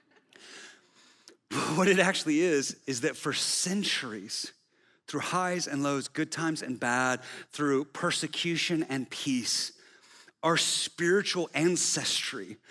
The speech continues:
the ones who have gone before us, along with us up to today,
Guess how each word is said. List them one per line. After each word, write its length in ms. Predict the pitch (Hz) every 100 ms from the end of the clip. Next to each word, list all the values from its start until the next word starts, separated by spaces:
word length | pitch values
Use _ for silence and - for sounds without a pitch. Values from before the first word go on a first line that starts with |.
| - -
the 120 | 127
ones 360 | 151 185 208 -
who 120 | 175
have 140 | 151 113
gone 260 | 156 151
before 560 | 135 123 - 151 160 147
us, 380 | 143 147 - - - - _ -
along 380 | 160 156 175 196
with 240 | 180 170 -
us 280 | 170 160 -
up 220 | 175 -
to 220 | - 185
today, 520 | 147 131 135 139 113